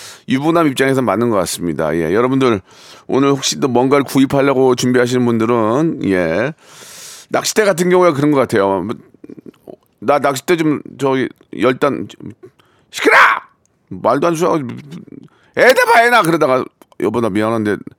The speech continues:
"어, 진짜 뭐 하는 거야?" 하면서 나중에는 그냥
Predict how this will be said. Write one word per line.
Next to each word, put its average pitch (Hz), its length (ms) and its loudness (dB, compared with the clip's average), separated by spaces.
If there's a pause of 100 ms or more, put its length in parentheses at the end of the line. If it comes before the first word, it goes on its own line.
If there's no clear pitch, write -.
(520)
"어, 392 160 4
진짜 359 260 0
뭐 175 160 4
하는 392 180 2
거야?" 359 200 4
하면서 202 240 0
나중에는 160 540 0 (400)
그냥 143 320 -4